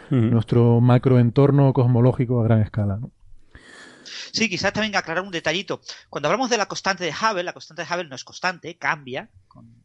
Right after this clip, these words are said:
Speaker 3: eh, conforme nos acercamos al Big Bang, conforme nos alejamos en el tiempo.
Speaker 1: Ujú.
Speaker 3: Y cuando hablamos de, claro, las medidas de,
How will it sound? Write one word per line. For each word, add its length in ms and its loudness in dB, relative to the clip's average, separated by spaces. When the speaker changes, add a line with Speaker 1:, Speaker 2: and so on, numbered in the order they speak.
Speaker 3:
eh, 200 -20
conforme 260 -16
nos 120 -12
acercamos 480 -6
al 100 -6
Big 160 -10
Bang, 220 -2
conforme 300 -16
nos 100 -14
alejamos 460 -8
en 80 -16
el 100 -16
tiempo. 400 -6
Speaker 1:
Ujú. 240 -4
Speaker 3:
Y 120 -6
cuando 200 0
hablamos 260 0
de, 140 -2
claro, 200 0
las 160 -6
medidas 340 -8
de, 460 -2